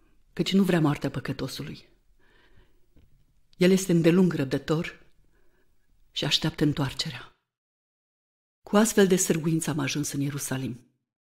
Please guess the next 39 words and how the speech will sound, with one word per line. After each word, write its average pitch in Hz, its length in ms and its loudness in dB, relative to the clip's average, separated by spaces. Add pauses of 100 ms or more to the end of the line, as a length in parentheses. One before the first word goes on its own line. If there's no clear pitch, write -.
(880)
Iar 208 200 6
în 202 100 6
zilele 202 340 6
petrecute 170 420 -2
în 170 80 2
oraș 160 380 0
înainte 156 260 0
de 160 80 -2
sărbătoare, 160 720 -4 (520)
am 196 100 4
făcut 208 280 0
fapte 220 440 0
la 190 120 2
fel 202 300 -4 (100)
cu - 100 -10
celelalte, 143 680 0 (360)
dar 190 180 -6
mai 208 220 6
vârtos 220 680 0 (180)
și - 220 0
mai 214 220 8
rele, 156 480 0 (720)
căci 190 260 0
n-am 269 180 8
fost 349 200 2
îndestulată 185 640 4
cu 175 120 -4
tinerii 170 320 0
pe 170 100 -4
care 170 180 -4
i-am 165 140 -2
avut 147 200 -6
pe 165 120 -4
mare 160 420 0 (500)
și - 180 -2
mi-au 165 140 4
slujit 175 380 0
pe 170 100 -2
cale, 151 520 -4